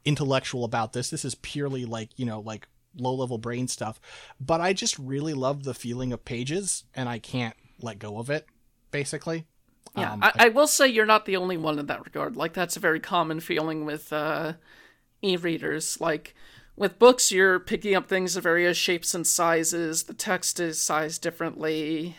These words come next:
Speaker 2: The paper feels a little different. You get unique covers and stuff like that. While me here with this, uh,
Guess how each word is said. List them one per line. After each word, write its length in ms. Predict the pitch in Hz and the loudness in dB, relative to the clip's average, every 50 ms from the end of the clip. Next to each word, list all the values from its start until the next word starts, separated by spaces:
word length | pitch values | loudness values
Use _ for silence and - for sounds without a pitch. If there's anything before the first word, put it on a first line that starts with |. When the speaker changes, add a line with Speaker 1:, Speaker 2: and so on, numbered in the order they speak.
| - - | -12 -12
Speaker 2:
The 80 | 156 | -12
paper 340 | - - 165 160 160 - 160 | -8 -6 -8 -6 -6 -6 -6
feels 300 | - - 165 165 160 160 | -4 -2 -2 -2 -2 0
a 20 | 160 | 0
little 160 | 165 156 156 | 0 0 0
different. 720 | - 151 143 - 151 151 151 160 160 - - - - - _ _ - - - - - _ _ _ - | -2 -4 -4 -2 -2 -2 -2 -4 -4 -6 -6 -8 -8 -12 _ _ -20 -20 -20 -20 -20 _ _ _ -8
You 120 | 180 170 | -6 -4
get 460 | 147 - 165 156 - - - - - - - | 0 2 0 0 0 -2 -4 -4 -6 -6 -6
unique 400 | - 175 160 156 170 170 - - | -6 -4 -2 -2 -4 -4 -6 -10
covers 560 | - - - 180 165 165 170 175 170 160 165 | -12 -4 0 0 0 0 0 -2 -2 -2 -4
and 100 | 160 151 | -4 -4
stuff 220 | - - 185 165 - | -2 -2 -4 -2 -2
like 200 | 147 151 147 - | -2 -2 0 0
that. 340 | 156 151 160 160 - - - | 2 2 2 2 0 -4 -4
While 500 | 165 156 139 147 147 143 143 151 175 170 - - - - - - - _ _ _ _ _ _ _ _ _ _ _ | -2 0 0 0 0 0 -2 -4 -6 -8 -12 -20 -20 -20 -20 -20 -20 _ _ _ _ _ _ _ _ _ _ _
me 360 | - 170 165 175 185 190 185 185 | -8 -4 0 0 0 2 0 -2
here 440 | 185 - - 185 185 185 190 185 | -2 0 2 4 6 6 6 4
with 180 | 170 170 165 - | 4 2 2 0
this, 240 | - 165 160 - - | 0 0 2 2 2
uh, 460 | 160 156 151 151 147 147 143 147 139 | 2 2 2 2 2 2 0 -2 -4